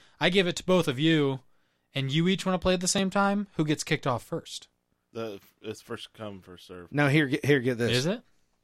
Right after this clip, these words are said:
Speaker 1: Uh, that would make sense, I guess,
Speaker 2: Yeah.
Speaker 1: but
Speaker 3: Yeah, I would, I would assume so. Now, here's the thing. Uh, the way what I've read states, uh, ten devices at a time,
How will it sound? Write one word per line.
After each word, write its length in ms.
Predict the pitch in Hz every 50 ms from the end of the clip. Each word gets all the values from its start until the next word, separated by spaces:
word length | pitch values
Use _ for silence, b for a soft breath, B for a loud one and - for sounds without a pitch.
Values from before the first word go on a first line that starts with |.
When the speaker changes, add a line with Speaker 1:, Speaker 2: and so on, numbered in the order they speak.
| _ _ _ _ _ _ _ _ _ _ _ _ _ _
Speaker 1:
Uh, 200 | - 131 131 135
that 140 | 139 127 135
would 80 | 135 120
make 140 | 117 95 92
sense, 360 | - - 120 131 139 123 - 107
I 60 | 95
guess, 300 | 95 95 98 113 123 - -
Speaker 2:
Yeah. 80 | - -
Speaker 1:
but 140 | 98 196 220 _ _ _ _ _ -
Speaker 3:
Yeah, 280 | 120 117 110 98 95 98
I 80 | 110
would, 120 | 107 101 -
I 80 | 113 110
would 100 | 107 95
assume 260 | 92 - 107 98 92
so. 200 | - - 87 92
Now, 200 | 95 101 101 98
here's 280 | 95 85 123 139 131 110
the 40 | 104
thing. 220 | - 113 98 85 b b b b b b b _
Uh, 380 | 143 131 127 120 113 110 113 107 104
the 160 | 117 113 131
way 340 | 131 151 165 165 160 156 160
what 240 | 120 135 143 147 147
I've 140 | 139 123 139
read 340 | 151 156 160 156 151 135
states, 400 | - - - 151 147 139 - - - -
uh, 200 | 117 113 110 104 -
ten 360 | - - 151 151 151 151 147
devices 600 | 127 120 107 92 92 98 107 123 - - 139 131 143
at 100 | 147 151
a 40 | 151
time, 400 | - 151 143 143 147 151 147